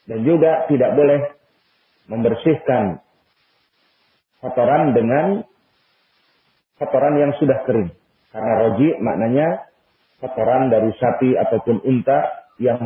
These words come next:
sudah kering terkena panas matahari. Maka bagaimana beristinja dengan perkara yang kotor, yang najis? Maka syahidnya di sini telah dijelaskan semua perkara.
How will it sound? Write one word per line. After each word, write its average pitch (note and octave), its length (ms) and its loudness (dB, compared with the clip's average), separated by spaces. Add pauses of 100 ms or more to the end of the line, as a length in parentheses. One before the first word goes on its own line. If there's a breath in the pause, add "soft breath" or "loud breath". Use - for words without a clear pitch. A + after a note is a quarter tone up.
sudah C3 320 0
kering C3+ 240 0
terkena B2+ 420 0 (640)
panas B2+ 320 -4
matahari. G#2+ 480 0 (280)
Maka - 200 -12
bagaimana C3 440 4
beristinja B2 600 2
dengan D#3 400 0 (480)
perkara C3 480 0
yang C3+ 240 0
kotor, A#2+ 320 0
yang A2+ 160 2
najis? A#2 280 0 (1160)
Maka C#3+ 400 0 (560)
syahidnya D#3+ 400 2
di C#3 160 2
sini D3 220 4 (260)
telah C3+ 240 0
dijelaskan B2+ 720 0
semua G#3 320 2
perkara. - 400 -8